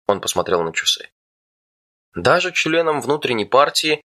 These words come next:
не стоит выключать телевид больше, чем на полчаса». «Напрасно вы пришли сюда вместе. Уйти придётся порознь. Ты,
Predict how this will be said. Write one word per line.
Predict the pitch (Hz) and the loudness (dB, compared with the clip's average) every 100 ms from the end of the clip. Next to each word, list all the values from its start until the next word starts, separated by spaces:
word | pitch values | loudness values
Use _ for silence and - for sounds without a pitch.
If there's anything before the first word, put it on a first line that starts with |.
| _ | _
не | - 123 | -6 -2
стоит | - - 175 165 | -2 0 -2 -2
выключать | 143 143 123 120 - | -2 -2 0 -2 -2
телевид | 92 95 120 156 - - | -2 -2 -4 -6 -8 -8
больше, | 98 135 175 - | -2 0 0 0
чем | - 120 | -2 -2
на | 98 | -2
полчаса». | - 90 87 - - - - - _ _ _ _ _ _ _ _ _ _ - | -2 -2 -2 -4 -4 -2 -4 -8 _ _ _ _ _ _ _ _ _ _ -2
«Напрасно | 139 185 202 - 104 90 - - - | 0 4 4 2 0 -4 -6 -14 -8
вы | - 110 | -2 0
пришли | 98 120 - | 2 2 2
сюда | 139 123 117 | 2 2 2
вместе. | 107 87 - - _ _ _ _ - | 0 -2 -2 -4 _ _ _ _ -2
Уйти | 113 120 202 | 0 0 0
придётся | 190 127 143 143 - 120 - _ _ - | 2 2 2 2 4 2 0 _ _ 2
порознь. | 131 98 - - - _ _ _ _ _ _ _ _ | 4 4 0 -6 -12 _ _ _ _ _ _ _ _
Ты, | 190 202 | 2 2